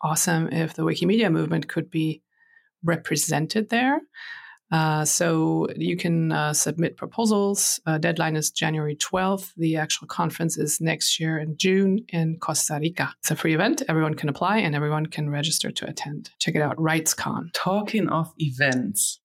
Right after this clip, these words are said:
Speaker 2: there is another event coming up next year. Please mark your calendars. Wikimedia twenty twenty-three is actually happening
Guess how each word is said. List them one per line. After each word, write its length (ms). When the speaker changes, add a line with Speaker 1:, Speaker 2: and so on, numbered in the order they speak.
Speaker 2:
there 120
is 200
another 360
event 440
coming 280
up 140
next 380
year. 360
Please 260
mark 420
your 120
calendars. 720
Wikimedia 720
twenty 400
twenty-three 800
is 160
actually 380
happening 760